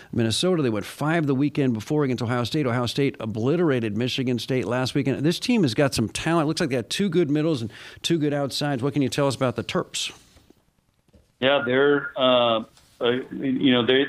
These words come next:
Speaker 2: they've been on a youth movement. They've got some great players, um, um, big physical outside hitters that play all the way around. So you'll be, you'll be loving that.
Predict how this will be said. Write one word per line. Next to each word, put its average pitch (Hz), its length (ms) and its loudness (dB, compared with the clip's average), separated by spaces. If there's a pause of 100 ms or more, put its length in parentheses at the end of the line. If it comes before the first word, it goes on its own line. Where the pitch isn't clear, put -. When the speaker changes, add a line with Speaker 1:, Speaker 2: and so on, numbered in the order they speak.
Speaker 2:
they've 131 600 0
been 135 240 4
on 131 140 4
a 117 40 0
youth 143 340 2
movement. 147 540 2 (260)
They've 117 180 -2
got 120 240 2
some 113 120 -2
great 127 280 2
players, 135 520 2 (720)
um, 113 680 2 (320)
um, 107 720 0 (840)
big 139 280 2
physical 135 360 4
outside 131 440 4
hitters 135 280 4
that 123 140 -10
play 123 140 2
all 123 140 4
the 131 60 0
way 123 140 2
around. 120 500 2
So 117 60 -4
you'll 117 200 2
be, 120 520 2
you'll 123 220 2
be 120 200 2
loving 120 400 2
that. 123 340 2